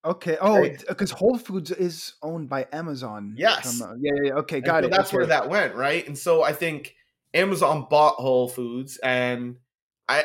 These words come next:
Speaker 2: I think they went through a couple of years of understanding who Whole Foods is, how do they make
Speaker 1: Uh-huh.
Speaker 2: tech, and understanding who's on the team. And then the year I joined, they started to shift. They were like, "Look,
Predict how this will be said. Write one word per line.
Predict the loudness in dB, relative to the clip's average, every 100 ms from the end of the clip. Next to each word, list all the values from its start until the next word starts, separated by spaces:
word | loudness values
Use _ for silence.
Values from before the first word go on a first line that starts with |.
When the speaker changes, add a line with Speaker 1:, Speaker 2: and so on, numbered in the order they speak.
| 2
Speaker 2:
I | 0
think | 2 0
they | 2 0
went | 0 -2 -2
through | -2 -4
a |
couple | 0 -2 0 -2
of | -2 -4
years | -4 -2 -2
of | -2 -4 -6 -14 -18 _ -2
understanding | 0 0 2 2 2 -2 -6 -8 _ _ _ _ _ _ _ _
who | -6 -2
Whole | 0 0
Foods | -2 -4 0
is, | 2 4 4 2 -2
how | -2
do | -2 -2
they | -2
make | -2 0
Speaker 1:
Uh-huh. | 2 4
Speaker 2:
tech, | 4 0 -6 -16 -8
and | -4 -4 -4 -8 -12 _ _ _ _
understanding | -2 -2 -2 -4 -2
who's | -2 0
on | 0
the | 0
team. | -4 -8 -8 -10 -16 _ _ _ _ _ _
And | -4 -4
then | -4 -4
the | -6
year | -2 -2 2
I | 2
joined, | 2 -2 -6 -4
they | -6
started | -6 -2 0 0 -4
to | -6 -6 -6
shift. | -4 -4 -4 -10 _ -20 _ _
They | 0
were | 4
like, | 4 2 2
"Look, | 0 -2